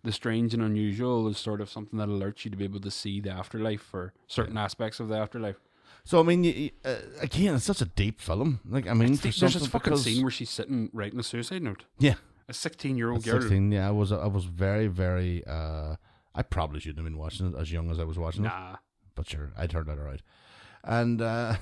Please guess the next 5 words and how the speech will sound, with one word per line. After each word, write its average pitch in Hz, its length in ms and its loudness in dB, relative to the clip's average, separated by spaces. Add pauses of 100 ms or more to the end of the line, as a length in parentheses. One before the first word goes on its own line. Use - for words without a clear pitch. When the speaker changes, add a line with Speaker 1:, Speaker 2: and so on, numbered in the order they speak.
Speaker 2:
<laughs> - 140 -6
Speaker 1:
Nah. 92 600 -4 (120)
<laughs> 160 1080 10 (500)
Well, 160 240 6
what 175 240 0